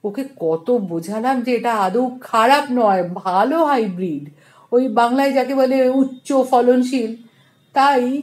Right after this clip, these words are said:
কিন্তু আরও খচে গেল। আমি হলে তোকে চড়িয়ে লাল করে দিতাম, গা মানে ধা। আমি রেগে বললাম।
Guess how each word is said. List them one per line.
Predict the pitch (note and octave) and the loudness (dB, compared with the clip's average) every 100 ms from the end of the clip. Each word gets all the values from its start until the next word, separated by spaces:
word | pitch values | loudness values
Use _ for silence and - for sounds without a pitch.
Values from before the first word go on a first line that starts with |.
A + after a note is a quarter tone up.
| D4 | -8
কিন্তু | F4 F4+ F#4+ C#4+ F#3+ | -8 -6 -6 -4 -2
আরও | D#3+ G3+ C#4+ F#4 - | 0 0 -2 -6 -8
খচে | - C#4+ C#4+ | -6 -6 -2
গেল। | C4+ B3 B3+ - _ _ _ _ _ _ _ _ _ _ _ _ _ _ _ _ - | -2 -2 -4 -14 _ _ _ _ _ _ _ _ _ _ _ _ _ _ _ _ -2
আমি | G#3+ B3 E4 D#4 | 2 2 2 2
হলে | D4+ F4 | 0 0
তোকে | - D#4 D4+ - | -2 -4 -8 -4
চড়িয়ে | D4 C#4 C#4+ D#4+ | 0 2 2 0
লাল | C#4+ G#3+ A3 C4+ D4+ - | 0 2 6 6 4 2
করে | C4 A3+ | 4 4
দিতাম, | G3+ F#3+ F#3 E3 F3+ D#3+ - - | 4 0 -6 -6 -8 -12 -18 -2
গা | A3 G#3 G#3+ F#3+ F3+ E3 D#3+ E3+ | 2 6 6 4 -4 -12 -12 -10
মানে | F#3 F#3+ F#3+ G3+ G#3+ G3 F3 D#3 C#3 C3+ _ _ | -8 -6 -2 -2 -2 -6 -10 -14 -16 -18 _ _
ধা। | - F#3+ E3+ - - _ _ _ _ _ _ _ _ | -4 -2 -2 -4 -14 _ _ _ _ _ _ _ _
আমি | F#3+ G3+ | -8 -4
রেগে | F#3 F#3 F3 E3 | 2 2 2 -4
বললাম। | B2+ A2 | -8 -12